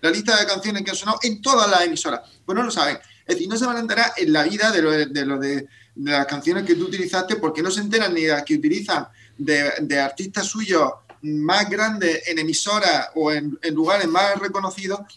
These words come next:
van a ir a darte a ti por saco. Y además, cuando pasen cinco años, han pasado. A mí me ocurrió que quise usar,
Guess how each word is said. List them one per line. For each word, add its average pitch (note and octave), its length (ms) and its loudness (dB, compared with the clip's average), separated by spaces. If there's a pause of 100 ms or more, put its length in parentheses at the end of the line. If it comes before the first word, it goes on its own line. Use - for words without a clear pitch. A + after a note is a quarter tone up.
(120)
van D#3+ 200 -2
a D#3+ 80 2
ir E3 100 6
a D#3 40 4
darte D#3 160 0
a D3 60 -4
ti D3+ 80 2
por C3+ 140 -6
saco. B2+ 320 -10 (200)
Y C#3+ 80 -4
además, D3 260 0
cuando E3 160 -2
pasen D#3 240 -2
cinco D3+ 220 -4
años, E3 200 0
han D#3 60 -4
pasado. A#2+ 340 -6 (360)
A C3+ 80 -6
mí D#3+ 100 2
me E3 80 2
ocurrió F3+ 320 2
que D3 120 -4
quise F3+ 240 -4
usar, G#3+ 460 -2